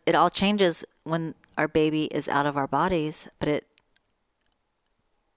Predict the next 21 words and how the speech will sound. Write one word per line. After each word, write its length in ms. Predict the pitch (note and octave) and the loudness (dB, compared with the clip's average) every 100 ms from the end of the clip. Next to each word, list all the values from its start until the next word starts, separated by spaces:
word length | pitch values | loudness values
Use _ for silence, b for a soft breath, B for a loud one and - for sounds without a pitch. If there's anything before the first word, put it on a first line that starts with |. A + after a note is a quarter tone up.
| _ _ _ _ _ - | _ _ _ _ _ -2
also 380 | D#3+ F3 - E3 | 0 0 0 -2
means 340 | D#3 D3+ C#3+ | -4 -6 -6
we 80 | D3+ | -4
have 220 | D#3 C#3+ | -4 -4
to 80 | D3+ | -8
heal 320 | - D3 D3 | -8 -2 -2
on 140 | C3+ D3 | -2 -4
the 80 | |
emotional, 540 | C#3+ C#3 C3+ C#3 - C#3 | -6 -4 -4 -4 -6 -6
spiritual 480 | - - D3+ - C#3+ | -4 -2 -4 -4 -6
level 360 | B2+ - - - | -6 -6 -12 -12
as 160 | G#3+ - | -8 -4
well. 320 | D3 D3 - | -2 -2 -8
It's 140 | - - | -10 -4
not 180 | C#3 E3+ | -4 -4
just 180 | F3 | -6
the 60 | D3 | -8
physical. 560 | - C#3 - - - _ _ _ _ _ _ _ B B B B B B B | -10 -8 -8 -14 -20 _ _ _ _ _ _ _ B B B B B B B
That's 200 | D#3+ - | -2 0
why 60 | |
my 340 | E3 D#3 D#3 | 2 2 0